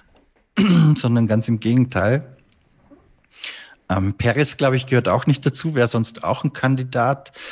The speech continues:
Ja, gemessen an den Erwartungen, die wir haben, würde ich vielleicht sogar sagen, Aston Martin und Vettel, weil ich glaube, da schrauben viele gerade die Erwartungen zurück.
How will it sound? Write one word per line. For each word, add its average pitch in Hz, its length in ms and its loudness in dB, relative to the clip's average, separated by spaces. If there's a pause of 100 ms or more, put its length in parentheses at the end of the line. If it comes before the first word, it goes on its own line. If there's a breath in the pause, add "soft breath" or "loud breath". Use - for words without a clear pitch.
(760 loud breath)
Ja, 110 120 0
gemessen 135 640 0
an 127 160 4
den 127 260 4
Erwartungen, 110 1000 0
die 113 240 -2
wir 104 200 0
haben, 120 560 2
würde 127 200 0
ich 127 60 -8
vielleicht 117 540 0
sogar 131 320 -2
sagen, 123 560 0
Aston 120 380 -4
Martin 117 320 0
und 107 140 -2
Vettel, 131 360 -2
weil 117 140 0
ich 120 80 -6
glaube, 117 240 -2
da 113 80 -2
schrauben 110 360 0
viele 135 200 -2
gerade 117 220 -2
die 117 60 -4
Erwartungen 107 440 -2
zurück. - 460 -6